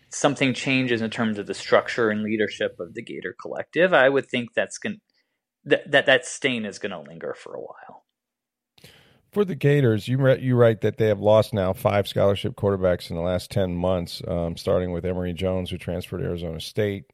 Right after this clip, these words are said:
Speaker 2: Anthony Richardson, we know, is, is entered the N F L draft. Carlos Del Rio Wilson has transferred to Syracuse. Jalen Kitna, of course, was dismissed after his arrest on child pornography, uh, complaints. So here they are. Uh,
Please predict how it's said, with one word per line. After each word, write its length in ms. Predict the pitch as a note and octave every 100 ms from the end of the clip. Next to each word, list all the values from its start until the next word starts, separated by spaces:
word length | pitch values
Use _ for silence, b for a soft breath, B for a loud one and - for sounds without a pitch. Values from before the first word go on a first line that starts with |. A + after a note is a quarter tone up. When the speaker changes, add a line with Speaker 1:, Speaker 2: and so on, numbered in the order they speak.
| _ -
Speaker 2:
Anthony 300 | F#2 F#2 F#2
Richardson, 440 | G#2 - - F#2+
we 100 | F2+
know, 240 | F#2 F2+
is, 180 | F2 - -
is 240 | - F2 D#2+
entered 280 | - F#2 E2+
the 100 | F2
N 120 | E2+
F 120 | F2
L 120 | E2
draft. 480 | D2+ F#2+ F#2 F#2 _ _ _ _ _
Carlos 340 | - F#2+ F#2 F2+
Del 140 | F#2+
Rio 160 | F#2 F2+
Wilson 400 | F2 G2+ - F#2
has 120 | E2+
transferred 400 | - F#2 F2+ F2
to 60 | D#2+
Syracuse. 580 | - F#2 E2 F#2 E2+ -
Jalen 340 | F#2 E2 E2 -
Kitna, 360 | - C3 B2 F2
of 120 | E2
course, 280 | - F#2 -
was 140 | F2
dismissed 480 | - D#2 F#2 E2+ - b b b b b b
after 260 | - F2+ E2+
his 220 | E2 A2
arrest 340 | F2+ E2+ E2 F#2
on 100 | D#2
child 280 | - F2 -
pornography, 640 | E2+ G2 F2 E2+ D#2+ -
uh, 140 | E2
complaints. 580 | - E2+ - E2+ D#2 - _ b b b b
So 480 | - - B2+ B2 - _ _
here 220 | - C#3+ E3+
they 140 | F3
are. 340 | E3 F2+ C#2 _ -
Uh, 520 | A2+ G#2 G#2 G2+ G2+